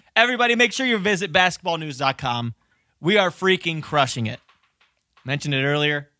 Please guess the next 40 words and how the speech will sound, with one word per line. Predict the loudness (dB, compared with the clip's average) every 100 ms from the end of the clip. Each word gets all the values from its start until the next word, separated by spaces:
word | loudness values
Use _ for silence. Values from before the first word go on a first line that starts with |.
| _ _ _ _ -18
but | -2
Jackson | 0 0 -4
Frank, | -4 -4 -4
Nekias | -8 -4 0 0
Duncan, | -2 -10 -8 -8 -10 -10
Mark | -10 -10
Schindler, | -8 -6 -6 -10 _ _
all | 2 2
collaborated | 2 0 0 2 0 0
on | -2 -2
their | -6 -8 _ 0
all | 4 4
N | 2 -2
B | 0 -2
A | -2
teams, | -2 -6 -6 -8 -16 -20 _ _ _ _ _
picked | -10 0
out | 0 0
their | -4
fifteen | -4 -4 -4 -2
best. | 0 0 -2 -16 -20 _ _ _ _ -14
You | -2
might | 0 0
like | -4 -6
it, | -8 -8
you |
might | -6 -4 -6
not, | -8 -10 -14 _ _ _ _ _ _
but | -14
you | -10
should | -8 -6
read | -4 -6
it | -6 _ _ _ _ _ _ _
'cause | -18 -16
it's | -18 -18
really | -14 -12 -12
thorough | -8 -6 -2 -2
and | -2
really | -2 -4
in-depth. | -4 -2 -2 -4 -8 -20